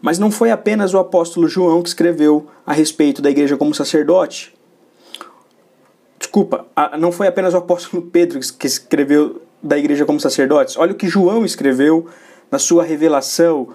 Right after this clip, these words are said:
no livro do Apocalipse, revelação que ele teve enquanto tava ali exilado na ilha de Patmos. Apocalipse, capítulo um, verso seis, João escreve o seguinte: "Ele fez de nós um reino de sacerdotes para Deus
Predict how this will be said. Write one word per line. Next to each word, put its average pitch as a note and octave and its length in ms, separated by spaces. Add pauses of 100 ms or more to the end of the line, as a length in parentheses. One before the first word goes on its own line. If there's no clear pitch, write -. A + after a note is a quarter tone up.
(140)
no C#3+ 80
livro D3+ 240
do D3 80
Apocalipse, D#3+ 840
revelação D3 420
que D#3 100
ele D3 80
teve D#3 280
enquanto D#3 360 (300)
tava C#3+ 240
ali D3 140
exilado C#3 400
na C#3 80
ilha C3+ 120
de C3 120
Patmos. - 680 (180)
Apocalipse, F3 540
capítulo F3 380
um, F#3 40
verso E3+ 240
seis, - 560
João E3+ 240
escreve E3+ 260
o - 20
seguinte: D#3+ 480 (580)
"Ele E3+ 180
fez G3+ 280
de G3+ 80
nós F#3 520
um F#3 120
reino E3+ 500
de D#3+ 140
sacerdotes C#3+ 1160
para B2+ 280
Deus - 680